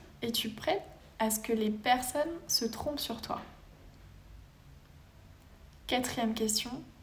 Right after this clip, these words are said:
qui as-tu envie d'être dans cette situation ? Qu'est-ce que tu as envie de penser de toi ?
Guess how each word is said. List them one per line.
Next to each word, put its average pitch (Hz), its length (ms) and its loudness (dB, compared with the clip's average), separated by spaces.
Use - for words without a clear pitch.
qui - 200 2
as-tu 269 280 2
envie 226 260 4
d'être 233 240 6
dans 226 140 2
cette 214 220 0
situation ? 214 640 0
Qu'est-ce 254 220 0
que 247 80 -4
tu 226 220 2
as 208 260 6
envie 240 320 2
de 233 100 4
penser 208 380 0
de 190 80 0
toi ? - 240 -6